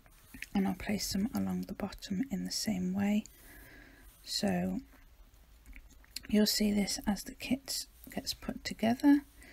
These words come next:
If you're a regular on my channel, you would have already seen me doing this before. Uh, the, I use washi at the top with the date covers, 'cause then it covers up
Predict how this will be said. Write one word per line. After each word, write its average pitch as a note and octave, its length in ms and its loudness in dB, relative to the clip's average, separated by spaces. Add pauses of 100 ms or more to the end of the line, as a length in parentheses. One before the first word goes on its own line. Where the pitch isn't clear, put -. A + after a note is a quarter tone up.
(2000)
If - 180 -4
you're G3 140 0
a - 20 0
regular G3+ 420 2
on G3 140 0
my G3 140 -2
channel, G3 400 0
you F#3+ 140 -2
would F#3+ 100 -2
have F#3+ 120 -8
already F#3+ 380 -2
seen - 300 -2
me F#3+ 100 -2
doing F#3+ 380 -4
this - 240 -6
before. G#3 680 -2 (1700)
Uh, G3 200 2
the, F#3+ 140 -2 (840)
I G3+ 80 6
use G3+ 240 4
washi A#3 500 0
at B3+ 140 -2
the C4+ 60 -8
top - 480 -4
with A3 140 0
the G3+ 60 -8
date A3+ 300 0
covers, G3+ 400 -4
'cause G3 200 -4
then G3 140 -2
it C4+ 140 -2
covers G#3 380 -6
up - 320 -6